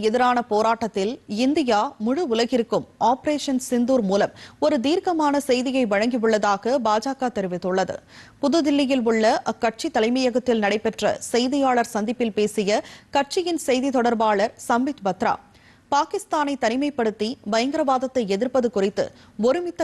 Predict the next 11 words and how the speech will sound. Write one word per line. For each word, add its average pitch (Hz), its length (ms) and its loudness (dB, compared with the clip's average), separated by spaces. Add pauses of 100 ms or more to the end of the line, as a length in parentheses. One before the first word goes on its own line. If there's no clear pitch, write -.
(100)
கருத்தை 254 400 2
உருவாக்க 220 480 0 (340)
பிரதமர் 311 400 2
நரேந்திர 349 400 -2
மோடி 226 240 0 (240)
இருபது 349 400 2
நாடுகளின் 262 480 0
தலைவர்களுடன் 233 680 0 (200)
நேரடியாக 277 540 0 (120)
ஈடுபட்டதாக 226 720 -2
கூறினார். 185 400 -4